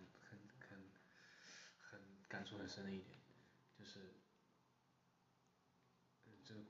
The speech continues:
泛泛而谈的话，就是会感觉就是每个人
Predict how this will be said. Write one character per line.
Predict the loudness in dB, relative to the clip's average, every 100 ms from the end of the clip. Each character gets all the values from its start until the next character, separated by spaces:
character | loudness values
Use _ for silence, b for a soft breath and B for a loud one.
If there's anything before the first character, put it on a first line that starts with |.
| 6
泛 | 10 12
泛 | 12
而 | 10 8
谈 | 2 -2
的 | -4
话， | -4 -4 -4
就 |
是 | -4 -4 -4 -6 -8 -14 -16 -8
会 | -4
感 | -2 0
觉 | 0
就 | 0
是 | 0 -2 -6 -10 b b -4
每 | 0 4
个 | 6
人 | 4 2